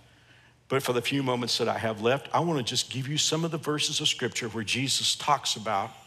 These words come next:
your Father, the producer of the Christmas epic. Jesus said, "Which of you, if your son asks for bread, will give him a stone?"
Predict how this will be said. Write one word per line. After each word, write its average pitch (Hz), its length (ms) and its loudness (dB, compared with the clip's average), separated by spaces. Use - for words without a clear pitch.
your 113 460 -2
Father, - 400 0
the 117 140 -2
producer 123 560 0
of 117 80 -6
the 104 80 -4
Christmas - 420 -2
epic. - 260 -8
Jesus 104 280 2
said, 110 200 4
"Which 123 200 6
of 101 100 0
you, 117 140 4
if - 100 -2
your 110 80 -2
son 127 320 6
asks - 260 8
for - 80 -4
bread, 123 380 4
will 135 120 0
give 131 200 8
him 147 120 8
a 151 40 4
stone?" 127 640 4